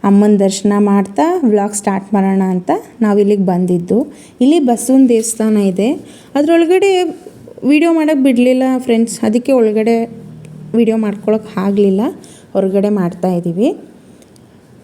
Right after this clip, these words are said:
ಅದ್ರ ಪಕ್ಕದಲ್ಲೇ ತಡ ಹೊಡೆಯೋದಿದೆ, ಅಲ್ಲೂ, ಆ, ಅವ್ರ ನಂಬಿಕೆ ಫ್ರೆಂಡ್ಸ್, ಹೊಡ್ಸ್ಬೇಕು ಅನ್ನೋರು ಹೊಡಿಸ್ತಾರೆ, ಇಲ್ಲ ಅಂದರೆ ಇಲ್ಲ. ಆಮೇಲೆ ಇಲ್ಲಿ ದೇವಸ್ಥಾನದಲ್ಲಿ ಮರಿ ಎಲ್ಲ ಒಪ್ಪಿಸ್ತಾರೆ ಅಮ್ಮನಿಗೆ.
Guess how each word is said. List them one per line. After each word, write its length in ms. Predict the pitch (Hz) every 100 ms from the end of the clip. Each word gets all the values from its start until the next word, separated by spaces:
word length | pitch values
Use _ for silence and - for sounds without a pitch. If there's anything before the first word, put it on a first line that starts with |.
| - - - - - - - - -
ಅದ್ರ 160 | 220 233 233
ಪಕ್ಕದಲ್ಲೇ 640 | 220 202 214 208 208 262
ತಡ 220 | 285 214
ಹೊಡೆಯೋದಿದೆ, 840 | 214 208 202 202 196 185 185 202
ಅಲ್ಲೂ, 760 | 247 262 214 202 202 233 403 480 - - - - -
ಆ, 140 | - 214 208 202 196 196
ಅವ್ರ 160 | 202 208
ನಂಬಿಕೆ 380 | 208 254 262 285
ಫ್ರೆಂಡ್ಸ್, 460 | 277 202 202 - - - _ - - -
ಹೊಡ್ಸ್ಬೇಕು 500 | 226 - 226 233 226
ಅನ್ನೋರು 200 | 220 226
ಹೊಡಿಸ್ತಾರೆ, 540 | 196 196 - 202 208
ಇಲ್ಲ 240 | 202 208
ಅಂದರೆ 480 | 202 196 196 208 214
ಇಲ್ಲ. 200 | 185 175 180 180 - - - - -
ಆಮೇಲೆ 420 | 214 214 220 220
ಇಲ್ಲಿ 160 | 220 196
ದೇವಸ್ಥಾನದಲ್ಲಿ 560 | 208 214 208 202 196 202
ಮರಿ 320 | 202 190 208
ಎಲ್ಲ 220 | 202 202 214 214 220 - - - - _ - - -
ಒಪ್ಪಿಸ್ತಾರೆ 580 | 208 208 226 - 202 190
ಅಮ್ಮನಿಗೆ. 680 | 185 185 185 185 180 180